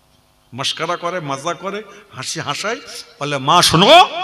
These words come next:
এসেছে।" "কি হয়েছে?" "হুজুর, আপনি তো বললেন আমি জাহান্নামী।" বলে, "হ্যাঁ, আমি সঠিক কথা বলেছি, বুড়িটা কোনোদিন জান্নাতে যাবে না। কাল কিয়ামতের দিনে যখন সবাই উঠবে, যুবতী হয়ে উঠবে, বুড়িরা জান্নাতে যাবে না।"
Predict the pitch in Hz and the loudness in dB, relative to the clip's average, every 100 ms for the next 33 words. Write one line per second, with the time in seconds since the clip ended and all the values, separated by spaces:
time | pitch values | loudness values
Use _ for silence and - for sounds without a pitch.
0 | - 339 - - 135 143 160 - 95 _ | -12 -16 -20 -18 -14 -12 -14 -18 -20 _
1 | _ _ _ _ _ _ _ 143 127 135 | _ _ _ _ _ _ _ -12 -12 -10
2 | 135 - - _ _ _ - 120 151 131 | -14 -18 -20 _ _ _ -16 -8 -4 -4
3 | 113 131 143 117 135 135 135 117 117 131 | -6 -12 -12 -10 -10 -10 -12 -12 -10 -10
4 | 135 131 120 - 175 202 349 370 349 175 | -10 -12 -14 -2 2 6 6 6 4 2
5 | 135 120 - - - 117 151 196 - 202 | 0 -2 -6 -12 -12 -6 -6 -4 -2 -2
6 | 285 277 247 233 214 214 180 151 131 - | -4 -6 -6 -4 -4 -6 -6 -8 -10 -12
7 | - - 113 165 220 226 240 226 226 220 | -20 -20 -8 -4 -2 0 0 -2 -6 -8
8 | 226 180 180 190 196 208 175 165 165 180 | -4 0 0 0 -2 0 2 4 4 6
9 | 247 370 311 202 143 110 - - 165 185 | 8 8 6 4 0 -2 -8 -8 -6 -6
10 | - 180 202 226 202 233 180 196 185 185 | -4 -2 -2 -6 -8 -8 -8 -12 -10 -10
11 | 170 160 151 160 156 156 160 220 320 339 | -10 -10 -6 -4 -4 -8 -2 4 4 2
12 | 285 - - 196 220 302 311 285 240 233 | -12 -12 -6 -4 2 4 8 8 8 8
13 | 226 196 196 165 196 175 143 123 185 247 | 4 4 6 4 2 -6 -10 -4 -2 2
14 | 240 185 180 180 175 175 160 156 156 143 | 2 4 2 4 2 4 4 6 8 8